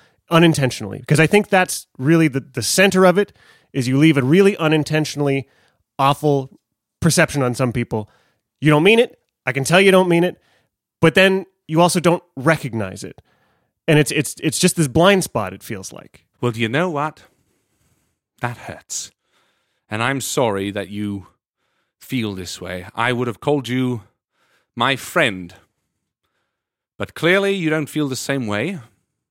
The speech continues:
Speaker 2: Fair enough. I guess I don't deserve to carry this. And he reaches into his bag of holding and removes a box. "I was holding on to this for you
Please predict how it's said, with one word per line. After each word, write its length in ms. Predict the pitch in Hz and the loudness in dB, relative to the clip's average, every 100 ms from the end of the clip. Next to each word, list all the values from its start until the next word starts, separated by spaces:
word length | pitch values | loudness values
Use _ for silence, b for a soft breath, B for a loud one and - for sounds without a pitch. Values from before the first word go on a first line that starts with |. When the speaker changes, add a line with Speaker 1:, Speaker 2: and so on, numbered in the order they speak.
| _ _ _ - | _ _ _ 0
Speaker 2:
Fair 200 | 311 202 | 2 0
enough. 320 | 95 - - _ _ _ _ _ _ _ _ _ _ 110 | -4 -12 -20 _ _ _ _ _ _ _ _ _ _ -12
I 60 | |
guess 200 | 110 113 | -10 -8
I 100 | 101 | -8
don't 200 | 107 110 | -8 -10
deserve 280 | 104 98 101 | -12 -10 -10
to 80 | 95 | -12
carry 260 | - 80 76 | -16 -16 -18
this. 300 | - - - | -20 -20 -12
And 240 | 117 120 107 | -6 -4 -4
he 100 | 127 | -6
reaches 400 | 120 214 208 135 | -6 -6 -6 -6
into 180 | 123 110 | -6 -6
his 100 | 95 | -4
bag 240 | 98 95 | -4 -4
of 120 | 92 | -6
holding 320 | 98 101 95 | -6 -6 -6
and 100 | 92 | -8
removes 800 | 98 95 107 107 95 80 - - _ b b b b b - | -8 -8 -8 -8 -10 -14 -20 -20 _ b b b b b -12
a 560 | 107 98 98 92 90 90 _ _ _ | -6 -6 -4 -6 -8 -12 _ _ _
box. 580 | 113 - - - - - _ _ _ _ _ _ - - _ _ | -4 -4 -10 -16 -16 -18 _ _ _ _ _ _ -20 -20 _ _
"I 240 | 127 220 240 | -2 0 -2
was 180 | 165 | -6
holding 400 | - 208 214 160 | -6 -8 -6 -6
on 160 | 131 131 | -8 -6
to 100 | 110 | -4
this 460 | 104 101 - - _ | -4 -6 -10 -16 _
for 120 | - | -4
you 380 | 175 104 95 98 | -2 -2 -6 -10